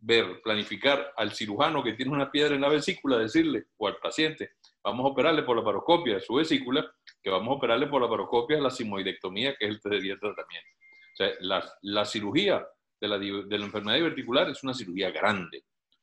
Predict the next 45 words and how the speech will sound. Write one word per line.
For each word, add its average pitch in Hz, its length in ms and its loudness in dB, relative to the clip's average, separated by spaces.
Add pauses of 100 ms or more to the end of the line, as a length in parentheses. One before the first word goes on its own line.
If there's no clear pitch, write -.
muy 156 220 2
grande 110 360 2
y 107 120 -10
con 113 160 -4
muchas 185 480 0
aristas 143 420 0
para 127 180 -2
complicarse. - 680 -10 (600)
Que 135 80 0
lo 135 100 4
que 135 120 0
quería, 170 240 4
la 151 100 4
reflexión 139 460 0
que 190 100 -2
quería 160 200 0
hacer 165 220 0
era 170 200 2
precisamente 143 520 -2
eso. - 280 -6 (400)
Cada 196 280 4
equipo 175 400 -4
de 156 60 2
trabajo 143 580 2
debe 196 460 0 (220)
adaptar, 131 720 2 (480)
mm, 120 360 -6
su 120 180 -2
forma 196 340 4
de 127 80 0
trabajo, 104 340 2
su 113 140 -6
protocolo 147 840 0
a 107 100 0
la 101 120 0
guía, 98 280 -2 (360)
pero 151 180 4
no 214 180 2
tratar 190 320 0
de 190 80 -2
ceñirnos 165 560 -2
siempre 170 400 2
a 143 60 4
las 107 140 -2
guías. 117 380 -2